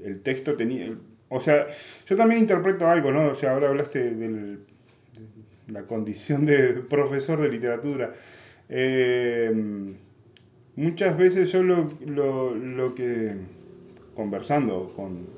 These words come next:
con los estudiantes, eh, lo que a veces les, les planteo, bueno, ellos también lo plantean, eh, la cuestión de que cuando uno lee un poema o lee un texto en voz alta, en algún sentido vos estás interpretándolo.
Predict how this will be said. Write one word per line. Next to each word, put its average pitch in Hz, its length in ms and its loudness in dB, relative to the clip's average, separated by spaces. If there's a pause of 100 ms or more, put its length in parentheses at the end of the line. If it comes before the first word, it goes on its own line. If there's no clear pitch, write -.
(220)
con 95 160 -12
los 92 180 -12
estudiantes, 110 760 -6 (720)
eh, 104 680 0 (1300)
lo 107 180 -2
que 107 60 -2
a 101 40 2
veces 123 240 4
les, 113 140 2 (280)
les 101 180 -10
planteo, 135 400 4
bueno, 127 320 6
ellos 151 200 -2
también 123 320 0
lo 90 100 -2
plantean, 92 440 -8 (580)
eh, 104 760 4
la 117 140 4
cuestión 123 320 0
de 160 120 0
que 120 260 0
cuando 117 280 -2
uno 156 240 4
lee 151 340 4
un 135 320 4
poema 123 540 2
o 107 100 2
lee 120 120 0
un 127 200 -2
texto 135 340 0
en 107 140 -2
voz 131 240 -2
alta, 139 280 -2
en 135 80 -2
algún 120 220 -2
sentido 127 340 -4
vos 139 120 0
estás 151 180 -4
interpretándolo. 107 920 -4